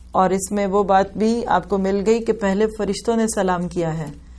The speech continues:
आने वाले को सलाम करना चाहिए। बाज़ लोग बहुत जल्दबाज होते हैं, किसी को आता देखते हैं,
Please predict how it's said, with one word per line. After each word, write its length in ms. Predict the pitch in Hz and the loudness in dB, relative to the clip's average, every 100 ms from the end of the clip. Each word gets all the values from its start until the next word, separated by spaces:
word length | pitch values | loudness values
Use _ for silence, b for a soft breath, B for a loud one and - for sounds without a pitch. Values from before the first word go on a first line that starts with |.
| b b - - | b b -2 4
आने 260 | 220 247 | 4 6
वाले 240 | 240 220 220 | 6 4 4
को 120 | 220 | 2
सलाम 320 | 220 190 185 | 2 2 0
करना 300 | 190 160 170 | 0 -2 -4
चाहिए। 400 | 165 156 151 160 - B B B | -4 -4 -4 -8 -10 B B B
बाज़ 380 | 185 226 262 262 | 8 10 10 6
लोग 380 | 240 226 226 226 - | 4 6 4 0 -8
बहुत 280 | 208 220 226 | -2 2 2
जल्दबाज 500 | 214 196 185 175 170 165 | 2 0 0 -2 -2 -6
होते 220 | - 151 | -8 -10
हैं, 160 | - - - b b - | -12 -16 -20 b b -8
किसी 220 | 220 220 233 | -4 -2 4
को 100 | 214 | 4
आता 260 | 196 233 | 4 2
देखते 400 | 208 202 196 - | 4 2 0 -2
हैं, 200 | 240 233 | -2 -2